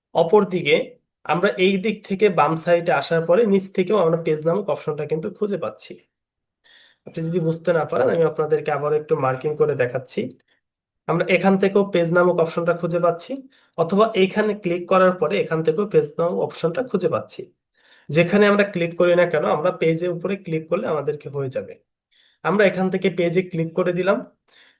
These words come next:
পেজে ক্লিক করে দেওয়ার পরে এখান থেকে আমাদেরকে যে কয়েকটা অপশন আসবে, একটা হচ্ছে আপনার already এই Facebook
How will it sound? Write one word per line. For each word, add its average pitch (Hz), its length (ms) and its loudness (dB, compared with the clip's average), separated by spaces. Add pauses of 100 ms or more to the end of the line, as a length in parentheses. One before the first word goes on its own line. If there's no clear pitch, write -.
পেজে 220 320 8
ক্লিক 208 260 -2
করে 214 180 6
দেওয়ার 180 400 4
পরে 160 260 0
এখান 180 260 -4
থেকে 190 220 -8
আমাদেরকে 175 460 2
যে 185 140 -4
কয়েকটা 165 380 0
অপশন 165 320 -2
আসবে, 135 280 -2 (600)
একটা 165 240 0
হচ্ছে 220 280 -2 (480)
আপনার 202 520 2 (100)
already 185 540 2 (200)
এই 185 240 4
Facebook 170 560 2